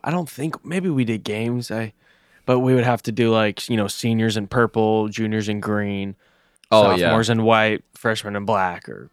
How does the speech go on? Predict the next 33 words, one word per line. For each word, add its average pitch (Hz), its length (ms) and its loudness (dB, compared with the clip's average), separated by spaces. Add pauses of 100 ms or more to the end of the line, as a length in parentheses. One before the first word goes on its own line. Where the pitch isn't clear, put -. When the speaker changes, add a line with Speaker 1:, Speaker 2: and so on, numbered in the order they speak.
(140)
Speaker 1:
you 120 80 -8
know, 117 100 -4
just, 113 220 -6
Speaker 2:
Yeah. 80 180 2
Speaker 1:
you 120 80 -2
know, 117 140 -2
you 113 180 -4
just, 110 300 -6
you 113 180 -8
know, 110 60 -6
who 117 160 -4
can 110 120 -6
get 107 180 -4
louder, 101 500 -4
who 110 120 -4
can, 104 220 -6 (340)
who's 123 260 0
m-, 123 120 -2 (140)
way 117 200 2
more 110 280 0
dressed 110 440 -4
out, 104 260 0
you 107 80 -4
know, 104 100 -4
went 101 200 -6
crazy, 98 480 -4
and 90 160 -10 (100)
Speaker 2:
Who 113 140 6
had 107 180 6
more 98 180 4
Speaker 1:
only 156 180 6
Speaker 2:
school 98 140 0
spirit. 85 600 0